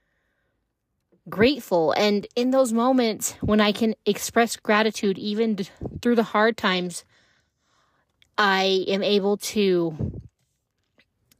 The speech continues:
have a complete shift and a perspective shift. So over the years, one of my very favorite things to do this time of year is to write weekly gratitude letters to people in my life.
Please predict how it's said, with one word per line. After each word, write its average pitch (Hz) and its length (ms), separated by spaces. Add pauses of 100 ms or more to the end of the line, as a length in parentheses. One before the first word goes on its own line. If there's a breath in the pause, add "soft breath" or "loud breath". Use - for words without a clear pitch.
have 185 240
a 277 40
complete 190 420
shift - 520
and 180 100
a 170 60
perspective - 640
shift. - 420 (720 loud breath)
So 202 400
over 247 260
the 285 120
years, 196 640 (420 loud breath)
one 214 180
of 226 80
my 208 160
very 226 360
favorite 214 480
things 196 580
to 214 120
do 196 340 (120)
this 196 180
time 196 240
of 175 100
year 170 280
is - 320
to 185 420 (680 soft breath)
write 196 560
weekly 196 800 (100)
gratitude 302 480
letters 117 340
to 220 120
people 208 340
in 202 160
my 185 140
life. - 400